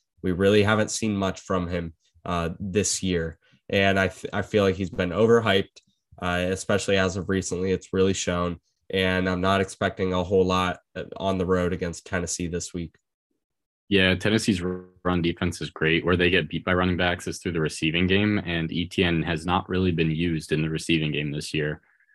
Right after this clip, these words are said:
Speaker 2: which is weird because we all thought of him as a receiving back.
Speaker 1: He hasn't, he's only seen over three targets, um, twice. Well, three times. Week one, he had four targets, but yeah,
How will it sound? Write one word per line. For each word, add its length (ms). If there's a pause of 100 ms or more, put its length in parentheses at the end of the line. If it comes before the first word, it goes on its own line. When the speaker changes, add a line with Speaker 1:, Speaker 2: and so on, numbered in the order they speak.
(120)
Speaker 2:
which 480 (540)
is 200
weird 360
because 300
we 100
all 160
thought 200
of 100
him 140
as 140
a 320 (240)
receiving 460
back. 360 (220)
Speaker 1:
He 160
hasn't, 460 (160)
he's 260
only 200
seen 260
over 240
three 460
targets, 680 (340)
um, 440
twice. 640 (220)
Well, 180
three 320
times. 360
Week 220
one, 160
he 80
had 160
four 260
targets, 440
but 260 (400)
yeah, 220